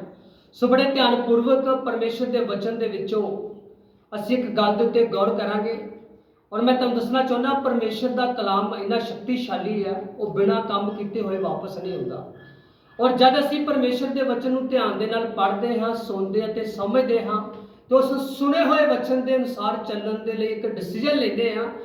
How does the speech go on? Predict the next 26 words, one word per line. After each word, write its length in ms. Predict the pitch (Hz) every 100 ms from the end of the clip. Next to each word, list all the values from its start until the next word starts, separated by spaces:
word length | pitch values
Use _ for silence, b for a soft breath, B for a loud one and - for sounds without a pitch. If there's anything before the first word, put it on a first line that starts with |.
| B B -
ਤਾਂ 80 |
ਉਹ 120 | 254 254
ਪਰਮੇਸ਼ਵਰ 580 | 254 240 254 285 277
ਦਾ 40 | 277
ਸਾਮਰਥੀ 680 | - - 233 233 254 240 247
ਵਚਨ 340 | 214 208 247
ਸਾਡੀ 320 | 226 202 196
ਜ਼ਿੰਦਗੀ 480 | 196 185 180 185 208
ਦੇ 80 | 202
ਵਿੱਚ 280 | 196 - 208
ਅਦਭੁਤ 480 | 180 175 180 185
ਰੀਤੀ 320 | 180 165 180 180
ਦੇ 100 | 185
ਨਾਲ 360 | 185 196 - B B B B _
ਕੰਮ 300 | 262 277 277
ਕਰਦਾ। 420 | 233 196 175 139 B B B
ਸੋ 180 | - 262
ਅੱਜ 140 | 269
ਅਸੀਂ 180 | 294 302
ਪਰਮੇਸ਼ਵਰ 480 | 294 277 254 247 277
ਦੇ 140 | 277
ਕਲਾਮ 420 | 277 240 226 233
ਦੇ 100 | 220
ਵਿੱਚੋਂ 240 | 240 240 233
ਗੱਲ 240 | 208 208
ਕਰਾਂਗੇ। 480 | 226 214 220 220 -